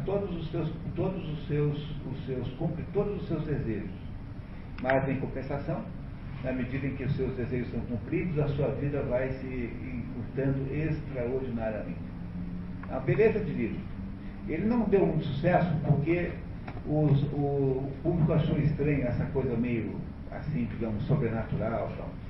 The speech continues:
Mas é um livro maravilhoso, vale a pena ler. Esse é um desses que você deve ler de preferência,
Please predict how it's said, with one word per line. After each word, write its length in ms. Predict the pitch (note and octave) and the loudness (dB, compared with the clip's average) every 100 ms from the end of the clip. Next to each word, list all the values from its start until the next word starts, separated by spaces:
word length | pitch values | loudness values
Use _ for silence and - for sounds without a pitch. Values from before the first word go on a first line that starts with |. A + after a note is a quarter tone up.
| - - - C#3 | -10 -10 -6 2
Mas 180 | C#3+ E3+ | 4 6
é 80 | |
um 60 | G3 | 4
livro 240 | F#3 G3+ | 4 2
maravilhoso, 640 | D#3+ D3+ F#3 D3+ D3 E3+ - D3+ D3 - | 4 4 4 2 2 2 0 -2 -4 0
vale 180 | C#3+ F3+ | 4 4
a 60 | |
pena 260 | - E3+ E3+ | 2 0 0
ler. 300 | D3 C#3+ A#2+ | 0 0 0
Esse 240 | C#3 D3+ E3+ | 0 2 4
é 40 | |
um 100 | E3+ | 2
desses 400 | D#3+ E3 E3 - | 0 0 0 -4
que 120 | - | -6
você 240 | D#3 D3 D3+ | -4 -2 -2
deve 260 | D3 C#3+ | -2 -2
ler 340 | A#2+ C3+ C#3+ D3 - - - | -2 0 -2 -4 -8 -8 -8
de 80 | B2+ | -4
preferência, 600 | B2+ - - A#2 A2 G2+ | -2 0 0 -2 -4 -4